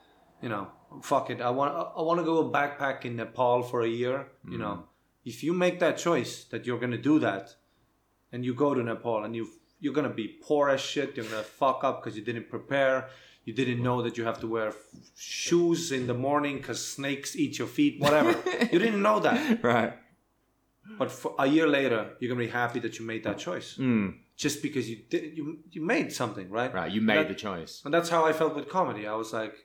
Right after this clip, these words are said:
Speaker 1: it wasn't even necessarily comedy. It was just like, fuck, I actually, for the first time, I took full control,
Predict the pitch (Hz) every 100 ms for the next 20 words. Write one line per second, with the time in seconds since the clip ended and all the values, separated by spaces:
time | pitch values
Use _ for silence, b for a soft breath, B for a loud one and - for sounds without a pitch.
0 | - 135 175 175 147 139 123 120 - 120
1 | 135 120 107 - 139 127 104 101 - -
2 | 110 - b b _ 151 135 113 117 143
3 | - - 165 151 - - - 123 - 180
4 | 170 160 120 113 - 117 - - 170 -
5 | 131 110 123 107 101